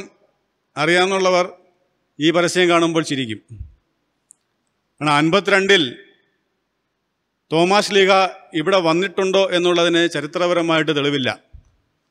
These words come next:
എന്നാൽ റോമാക്കാർ ഇവിടെ വന്നിട്ടുള്ളതിന് തെളിവുണ്ട്. റോമാക്കാർ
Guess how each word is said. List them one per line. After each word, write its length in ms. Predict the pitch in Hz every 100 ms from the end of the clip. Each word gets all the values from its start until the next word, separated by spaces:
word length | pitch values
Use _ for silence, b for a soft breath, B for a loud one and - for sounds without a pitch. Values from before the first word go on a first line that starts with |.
| _ _ _ _ _ _ _ _ -
എന്നാൽ 280 | 147 170 185 180 - - 139
റോമാക്കാർ 600 | 147 180 214 226 220 220 202 196
ഇവിടെ 160 | 196 196
വന്നിട്ടുള്ളതിന് 560 | 196 175 190 196 196 185
തെളിവുണ്ട്. 420 | 175 185 175 160 131 - - _ _ _ _ _ _ _ _ _ _ _
റോമാക്കാർ 640 | 143 170 196 196 190 196